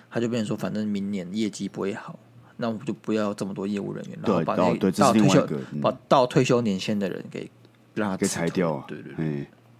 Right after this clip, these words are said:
Speaker 1: 很多都这样。
Speaker 2: 所以呢，各位，这个节目再不成功，
Speaker 1: 哎。
Speaker 2: 我就要去北车了，好不好？
Speaker 1: 你要去北车是不是？
Speaker 2: <laughs> 我就要去北车了哦。我离北车的距离就是这个节目成功的这段时-，就是那个的距离了。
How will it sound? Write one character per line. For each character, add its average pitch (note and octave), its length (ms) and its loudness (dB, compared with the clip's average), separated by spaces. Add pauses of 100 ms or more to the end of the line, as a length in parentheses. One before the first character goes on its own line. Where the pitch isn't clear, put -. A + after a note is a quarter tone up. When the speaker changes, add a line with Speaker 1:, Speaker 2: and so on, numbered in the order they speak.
(140)
Speaker 1:
很 - 120 -16
多 F#2+ 140 -10
都 F#2 100 -10
这 F2+ 100 -14
样。 F2+ 100 -16 (400)
Speaker 2:
所 G#2 240 4
以 G2 40 6
呢， E2+ 140 2
各 G2 200 4
位， F2+ 200 4
这 F2+ 80 0
个 F2 160 2
节 - 200 0
目 A2 160 4
再 A2+ 120 4
不 G#2+ 120 0
成 E2+ 240 0
功， E2+ 340 0 (1800)
Speaker 1:
哎。 - 240 -6
Speaker 2:
我 D#2 100 -2
就 F2 100 0
要 F#2+ 80 4
去 F#2 140 2 (120)
北 D#2+ 120 0
车 D#2 260 -2
了， C#2+ 100 -2
好 B1 100 -8
不 C2+ 100 -4
好？ C2+ 380 -6
Speaker 1:
你 A#2 140 -4
要 C3 100 2
去 B2+ 60 -6
北 A2+ 120 2
车 G#2+ 240 0
是 G#2 120 -4
不 G2+ 60 -2
是？ G2 160 -4
Speaker 2:
<laughs> - 20 -4
我 - 40 -4
就 G2 80 4
要 G#2 80 4
去 E2+ 60 -2
北 F2 100 2
车 D#2+ 240 -2
了 D#2 80 0
哦。 D2 200 -6 (540)
我 A#2+ 120 4
离 F#3 160 4
北 A2+ 240 4
车 D#3 220 4
的 D3 80 6
距 D#3 240 2
离 A#2+ 160 8
就 C3 180 2
是 A#2+ 80 2
这 A2+ 80 2
个 A#2 100 6
节 G2 200 2
目 G#2+ 180 4
成 E2+ 240 -2
功 F2+ 200 2
的 E2 40 0
这 F2 120 2
段 E2 120 2
时-， - 160 -6 (180)
就 F2+ 120 0
是 F2 100 2
那 E2+ 140 4
个 D2+ 200 0 (400)
的 F2+ 80 0
距 G2 220 2
离 D2+ 160 0
了。 - 220 -10